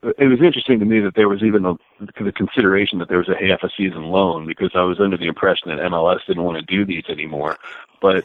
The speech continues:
basically, from everything that I've heard and other reporters have heard off the, you know, off the record and behind the scenes and stuff like that, that they've gotta move Rice and Bowley to free up any money before they can do anything.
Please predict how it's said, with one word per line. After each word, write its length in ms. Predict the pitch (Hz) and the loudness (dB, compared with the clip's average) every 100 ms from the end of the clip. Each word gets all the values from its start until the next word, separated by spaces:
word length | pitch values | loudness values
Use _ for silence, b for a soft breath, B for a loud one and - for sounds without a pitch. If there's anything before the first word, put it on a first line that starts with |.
| 113 | 2
basically, 640 | 120 131 127 113 104 95 | 2 2 0 0 0 0
from 140 | - 95 | -2 0
everything 340 | 95 92 98 | 0 0 -2
that 100 | 85 | 0
I've 180 | 82 85 | 0 0
heard 240 | 95 90 80 | 0 0 0
and 80 | |
other 160 | 82 85 | -4 -2
reporters 540 | 85 - 85 80 82 - | -4 -6 -6 -4 -6 -8
have 120 | 80 | -6
heard 340 | 85 82 78 | 0 0 0
off 180 | 76 78 - - | 0 0 -4 -6
the, 380 | 76 73 76 - _ - | -4 -4 -8 -16 _ -12
you 100 | 80 | -8
know, 80 | |
off 220 | - 78 - | -4 -4 -4
the 80 | 78 | -2
record 300 | 80 - 78 | -2 -2 -6
and 80 | 73 | -6
behind 320 | 78 87 78 | -4 -4 -6
the 80 | - | -10
scenes 240 | 85 80 | -10 -10
and 100 | 78 - | -14 -8
stuff 140 | 82 | -8
like 140 | 85 - | -8 -4
that, 260 | 82 76 - B B B B _ _ | -2 -2 -4 B B B B _ _
that 120 | 110 | 2
they've 120 | 110 | 2
gotta 200 | 104 127 | 4 4
move 320 | 120 113 104 98 | 4 4 4 2
Rice 240 | 98 95 95 | 2 0 -4
and 120 | 82 | 0
Bowley 320 | 87 87 85 | 2 2 0
to 80 | - - | -6 -4
free 180 | 95 87 | -2 0
up 140 | 82 90 | 0 -2
any 160 | 82 | -4
money 320 | 82 82 82 | -4 -4 -6
before 300 | 80 - 87 | -8 -8 -4
they 80 | 80 | -4
can 180 | - 82 | -6 -8
do 180 | 78 76 | -4 -4
anything. 520 | 71 73 - 69 | -6 -10 -12 -12